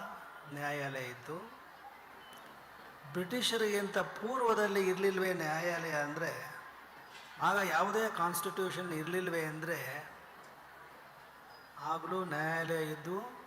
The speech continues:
ರಾಜರೇ ನ್ಯಾಯಾಧೀಶರು, ಧರ್ಮಶಾಸ್ತ್ರಗಳೇ ಆಗಿನ ಕಾಲದ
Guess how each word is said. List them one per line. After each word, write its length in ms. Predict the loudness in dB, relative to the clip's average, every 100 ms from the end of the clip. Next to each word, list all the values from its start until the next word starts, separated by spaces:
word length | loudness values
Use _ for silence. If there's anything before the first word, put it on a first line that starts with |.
| -16 -18 -18 -20 -20 -20 -20 -20 -16 -6
ರಾಜರೇ 440 | 0 0 2 0 0
ನ್ಯಾಯಾಧೀಶರು, 960 | 0 0 0 -2 -4 -6 -6 -6 -6 -14 -16 -18 -18 -18 -18 -14 -2
ಧರ್ಮಶಾಸ್ತ್ರಗಳೇ 1200 | 0 2 2 2 0 0 -2 -2 0 -2 -4 -8 -14 -16 -16 -14 -4
ಆಗಿನ 360 | -2 0 -2 -2
ಕಾಲದ 680 | -2 -2 -2 -2 -2 -6